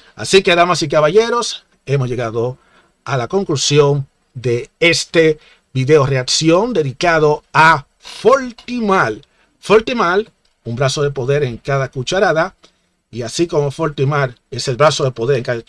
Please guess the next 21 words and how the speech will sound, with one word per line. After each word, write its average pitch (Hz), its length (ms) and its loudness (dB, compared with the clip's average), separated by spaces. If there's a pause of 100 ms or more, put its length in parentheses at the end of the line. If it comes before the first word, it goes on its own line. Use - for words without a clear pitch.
cucharada, 185 580 -2 (260)
el 147 280 0
poder 151 400 2
que 127 120 -10
yo 127 100 -2
le 120 100 -6
tenga 127 220 -2
a - 20 -4
ustedes 147 500 0
es 135 320 -4
de 143 260 0 (300)
volvernos 160 420 0
a 143 40 0
ver 139 320 2 (140)
en 117 180 -8
el 160 100 -2
siguiente 139 460 -4
video 123 500 -2 (800)
para 143 220 0
la 131 100 -2
próxima. 160 480 -2